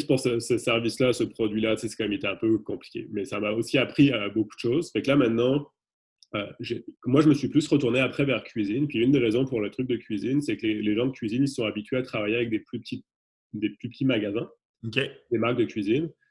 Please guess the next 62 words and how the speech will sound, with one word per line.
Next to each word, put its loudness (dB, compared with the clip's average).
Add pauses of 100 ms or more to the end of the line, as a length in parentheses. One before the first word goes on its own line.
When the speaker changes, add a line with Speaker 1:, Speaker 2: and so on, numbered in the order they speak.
(240)
Speaker 1:
tu 6
sais, 6
qui -4
vont 0
avoir 0
quelques 4
items -2
de 0
chaque. -2
Tu -2
sais, 0
tu -6
vas 2
trouver 0
beaucoup 2
de, 6
de, 2
de -4
petits -2
magasins 0
qui -4
vont -6
tenir 0
des -4
couteaux, 2
mais -2
tu -6
sais, 2
ils 4
vont 2
pas -2
tenir -2
toute -12
la -2
gamme, 2
puis -8
ils -4
vont -2
pas, -2
la, -2
la, -6
les -2
marques, -4
mettons, -2
on -2
travaille -4
avec -4
Zwilling 0
pour -4
les -4
couteaux. -2
Tu -20
sais, 4
ils 6
vont 2
pas 0
te -2
forcer 0
à, 0
à -8
acheter, 4
euh, -2